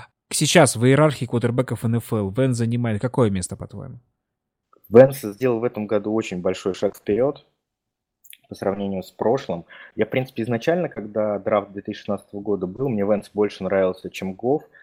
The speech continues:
Speaker 2: но вот сейчас он подтверждает, что он более, более сильный квотербек. А, в первую очередь он прибавил в чтении и прогрессии. То есть если в прошлом году он был,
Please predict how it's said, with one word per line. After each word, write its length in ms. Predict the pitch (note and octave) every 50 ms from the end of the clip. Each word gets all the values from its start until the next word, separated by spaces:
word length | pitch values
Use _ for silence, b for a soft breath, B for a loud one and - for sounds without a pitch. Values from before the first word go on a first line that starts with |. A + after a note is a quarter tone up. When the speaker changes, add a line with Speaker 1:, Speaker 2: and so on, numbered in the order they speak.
| b b
Speaker 2:
но 80 | - F2+
вот 100 | G2 G2
сейчас 240 | - - - A2+ -
он 100 | G#2+ F#2
подтверждает, 760 | - - G2+ - - G2+ G2+ - G#2 G#2+ G#2 F#2+ F2 F2 -
что 180 | - - - F2
он 120 | F2 F2+
более, 340 | E2+ - G2 F#2+ F2+ F2 F2
более 500 | E2+ E2+ F2+ F#2+ F2+ F2 F2 F2 E2+ E2 D#2+
сильный 380 | - - - F2+ F2+ F2 E2+
квотербек. 680 | E2 - - F2+ - - F#2 F#2 G2 A#2 C3 C#3 - - B B B B B B B B B B B -
А, 440 | - F#2 F#2+ G2 F#2+ F#2+ F#2+ F2+ - _ _ _
в 200 | _ - _ _
первую 360 | - B2 B2 A2+ G#2 G#2 A2
очередь 540 | - - B2 A#2+ A#2 - - G2 G2 F#2 - -
он 200 | A2 G#2+ G2+ F#2+
прибавил 760 | - - G#2 G2+ G2+ A2 A2 A2 A2 G2+ G2+ F#2 F#2 F2+ _ _ _ _
в 380 | F2+ E2+ - G2 G2 G2+ G2 F#2
чтении 480 | - - - - - A#2+ A2 G2 F#2+ F#2+
и 20 |
прогрессии. 840 | F#2 - - G2 F#2+ G#2 G#2 A#2+ B2+ C3+ C3+ - - F#2+ F2 E2 - _ _ _ _ _
То 80 | - F2+
есть 140 | - -
если 420 | G#2 G2 - - G#2 G2+ G2 G2 G2
в 80 | -
прошлом 320 | - A2+ A2+ - - A2 G2+
году 280 | G#2 G2+ G2 G2 G2
он 180 | F#2+ G2 F#2+ F#2
был, 300 | F2+ G2+ G2 G2 F#2+ -